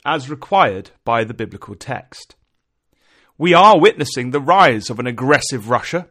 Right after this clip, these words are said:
and the international community is at odds with Israel, so we can see this prophecy coming to pass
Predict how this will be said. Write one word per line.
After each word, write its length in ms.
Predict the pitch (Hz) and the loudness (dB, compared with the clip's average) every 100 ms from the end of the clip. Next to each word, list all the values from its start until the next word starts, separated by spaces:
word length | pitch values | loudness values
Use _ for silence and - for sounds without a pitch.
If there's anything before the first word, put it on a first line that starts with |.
| _ _ _ _ | _ _ _ _
and 140 | 131 143 | -6 -2
the 80 | 160 | -4
international 540 | 165 160 143 - 160 | -4 -4 -4 -4 -8
community 680 | - 156 123 110 - 139 - | -8 -6 -6 -8 -8 -12 -6
is 300 | 165 170 143 | -2 -2 0
at 160 | 151 147 | -2 0
odds 320 | 117 110 117 | -2 -6 -10
with 140 | 139 | -4
Israel, 480 | 202 139 120 95 87 | -2 -2 -8 -8 -18
so 180 | - 117 | -14 -8
we 120 | 120 | -8
can 160 | 120 123 | -8 -12
see 320 | - 160 170 | -4 -2 -2
this 180 | 160 - | -4 -8
prophecy 480 | - 147 139 143 135 | -8 -8 -8 -12 -10
coming 280 | 143 143 | -8 -10
to 100 | 139 | -10
pass 420 | - 131 120 113 | -10 -6 -6 -8